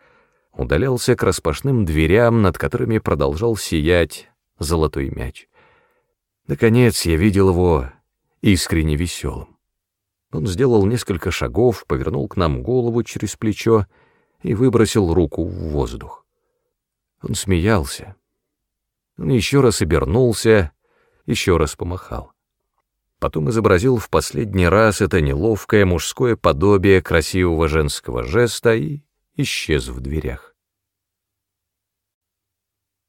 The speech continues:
Глава пятая. Я сказал,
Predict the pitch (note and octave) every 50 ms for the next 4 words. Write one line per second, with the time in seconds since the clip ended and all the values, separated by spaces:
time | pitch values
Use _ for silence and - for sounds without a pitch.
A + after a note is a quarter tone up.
0 | _ _ _ _ _ _ _ _ _ _ _ _ - - D2 E2 F#2 G2 F#2+ -
1 | - D#2+ - - - D2 D#2+ _ _ _ _ _ _ _ _ _ _ _ _ _
2 | _ _ _ _ _ _ _ _ _ _ _ _ _ - D#2+ E2+ - A2 - -
3 | G2+ F2 F2 G2+ G2+ G2 F#2 D#2+